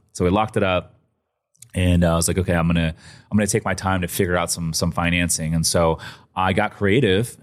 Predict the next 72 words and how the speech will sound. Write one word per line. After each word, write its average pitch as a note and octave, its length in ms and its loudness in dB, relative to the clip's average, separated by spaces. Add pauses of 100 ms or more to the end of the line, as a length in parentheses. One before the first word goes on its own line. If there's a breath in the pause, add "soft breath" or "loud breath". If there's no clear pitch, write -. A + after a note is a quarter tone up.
(120)
Um, F#2 300 2
I F#2 80 2
didn't G2+ 160 2
know G2+ 120 4
how G2+ 100 2
I - 20 2
was G2 140 0
gonna F#2+ 100 -4
take G2 180 -2
it E2 60 -12
down. F2+ 220 0
I F2+ 40 0
got F2+ 200 0
very F#2 160 2
creative. F2 320 0
I E2+ 100 0
went F#2 220 0
and F2 160 -2 (260 loud breath)
started F#2+ 380 0
calling G#2 260 2
all F#2+ 140 2
these F2 160 0
hard F#2+ 180 0
money F#2 220 2
lenders. F2+ 400 0
I E2+ 60 -2
started F#2 260 0
reaching F#2+ 280 0
out F#2 120 2
to G2 80 0
everyone F#2 240 0
I F2 40 0
knew F#2 160 2
in F2+ 100 0
the E2+ 40 0
space. F2+ 400 -2
I F2 40 2
was E2+ 100 0
like, E2 100 0
"Hey, G#2 160 0
do F#2+ 80 -2
you F#2+ 80 2
know F#2 140 0
any F2+ 100 -2
private, F2 400 -4
like, E2+ 160 -10
money F#2 220 0
lenders E2+ 320 2
that, D#2 240 -4 (340 loud breath)
that D#2+ 140 -2
would E2+ 160 0
fund C#3 260 2
something - 260 -4
like - 180 -20
this?" - 220 -8
And F2 80 -4
so F#2 160 0
I F2+ 40 2
was F2+ 120 0
able C3 140 2
to - 80 -2
find G2+ 240 2
a F2+ 60 2
lender. F2 440 2 (200 loud breath)
And G2+ 160 2
this A#2+ 100 0
particular A#2 320 0
deal G#2 220 0
didn't A2+ 220 -2
need A2+ 120 0
a G2 60 2
ton F2 560 -2